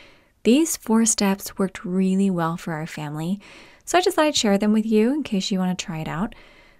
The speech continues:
But step one is to sit down and have a personal brainstorm. It often works better for you to think through a few things before going out to the family. <laughs> And so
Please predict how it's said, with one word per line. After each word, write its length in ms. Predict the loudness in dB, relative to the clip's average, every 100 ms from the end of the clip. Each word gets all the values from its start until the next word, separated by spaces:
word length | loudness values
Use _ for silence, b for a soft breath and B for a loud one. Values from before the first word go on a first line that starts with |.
| b
But 100 | 2
step 240 | 2 2
one 260 | 2 4 2
is 420 | 2 0 0 -6 -12 -6
to 120 | -4
sit 300 | -2 -2 0
down 520 | 2 4 4 2 0 -4 -2
and 120 | -2
have 320 | 0 0 2
a 120 | 0 -4 -6
personal 640 | -14 -4 -2 -2 -2 -4
brainstorm. 720 | -6 -8 -8 -8 -8 -8 -10 -14 b b b b b -8
It 140 | 0
often 340 | 0 0 0
works 220 | 0 0 0
better 420 | 2 2 2 2
for 200 | 0 -2
you 240 | 0 0
to 100 | 0
think 320 | 0 -2 -2
through 260 | -4 -4 -2
a 60 | -2
few 220 | 0 0
things 460 | 2 2 2 0
before 760 | -2 -4 -2 0 4 4 2 0
going 300 | -4 -2 -4
out 260 | -6 -8 -8
to 300 | -6 -6 -6
the 100 | -8
family. 540 | -6 -2 4 4 4
<laughs> 40 | 4
And 160 | 4
so 340 | 4 4 4